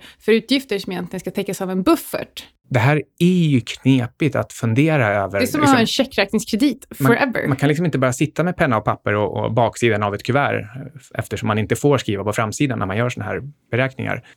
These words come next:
Speaker 2: och, och, och få ihop systemet, utan man måste gå tillbaka till en Robinson Crusoe-ekonomi och fundera över,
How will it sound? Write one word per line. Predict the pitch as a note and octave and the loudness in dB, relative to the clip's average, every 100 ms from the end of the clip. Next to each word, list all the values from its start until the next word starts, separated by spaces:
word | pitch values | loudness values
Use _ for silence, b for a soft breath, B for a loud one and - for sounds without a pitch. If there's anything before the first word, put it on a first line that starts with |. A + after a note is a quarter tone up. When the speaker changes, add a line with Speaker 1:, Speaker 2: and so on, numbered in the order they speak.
| _ | _
Speaker 2:
och, | - A#2 G#2+ G#2+ - - | -4 0 2 0 -4 -12
och, | - - G#2+ G#2 G2+ G2 - | -16 -6 -2 0 0 -2 -6
och | - A2 | -10 -10
få | - B2 | 0 2
ihop | A2+ B2+ A2+ - | 2 0 -2 -6
systemet, | - B2+ F3+ F#3 A#2 F#2 | -6 -2 0 0 -2 -2
utan | A2+ A#2 | -2 2
man | B2 C3+ | 2 2
måste | D3 - - D#3+ - - - | 0 -2 0 0 -2 -10 -2
gå | F3+ | 0
tillbaka | F3 C3 A#2 C3 | 2 2 2 0
till | B2 A2+ G#2 G#2 B B - | -2 0 0 -2 B B -2
en | A2 | 0
Robinson | A#2 A2 A#2+ A2+ A2 | 2 0 0 0 0
Crusoe-ekonomi | C#3+ B2+ - G#2+ A#2+ A#2 D#3+ A#2 | 0 0 0 -4 -2 0 0 -2
och | G2+ | -2
fundera | C3 G#2 G2 G2+ | -2 0 0 0
över, | G2 G2+ | 0 -2